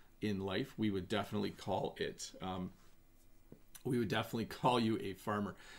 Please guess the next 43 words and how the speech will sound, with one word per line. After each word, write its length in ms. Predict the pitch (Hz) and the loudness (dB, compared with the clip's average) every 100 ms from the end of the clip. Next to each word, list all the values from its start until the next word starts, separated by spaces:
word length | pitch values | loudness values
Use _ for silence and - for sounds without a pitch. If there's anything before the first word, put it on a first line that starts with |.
| - - | -10 2
Uh, 160 | 117 | 4
G 180 | 113 139 | 8 10
B 160 | 151 143 | 10 10
says, 280 | - 127 120 | 10 8 8
"Four 220 | 170 180 | 12 12
hundred 200 | 190 160 | 12 10
people 240 | 165 165 | 8 8
in 60 | 143 | 6
the 60 | |
chat 360 | 123 151 147 139 | 6 10 10 10
and 120 | 120 | 6
only 240 | 123 123 113 | 4 6 4
a 60 | |
hundred 360 | 104 156 143 117 | 6 6 8 6
likes. 320 | 120 123 - | 6 2 0
Come 180 | - 160 | 4 6
on, 280 | 165 120 107 | 6 4 2
thanks 280 | 131 131 | 0 0
for 160 | - 131 | 2 4
your 160 | 120 107 | 4 2
time, 320 | 120 110 107 | 0 2 2
Bob." 260 | 107 107 | 0 2
Well, 140 | 123 127 | 4 6
you're 140 | 127 | 8
welcome, 380 | 131 131 - 120 | 8 6 6 0
G 180 | 113 113 | 0 0
B, 260 | 110 120 - - - - | 0 -2 -6 -16 -16 -8
and 160 | - 110 | -2 4
thanks 260 | 123 117 - | 4 4 4
for 180 | 135 120 | 4 4
shouting 340 | 131 117 113 | 4 4 4
me 140 | 110 | 4
out 180 | 117 113 - | 2 0 0
in 160 | 107 | 0
the 60 | 107 | 0
chat 380 | - 107 101 - | 2 2 2 -2
and 220 | 92 110 - | -2 -2 -2
<laughs> 40 | |
asking 480 | 110 123 - 123 - | -2 0 0 0 -4
for 180 | 120 104 | 0 2
likes. 320 | 101 - - | 2 0 -2
That's 260 | 98 - - | -4 -2 -2
awesome. 400 | 95 104 92 | -2 -2 -4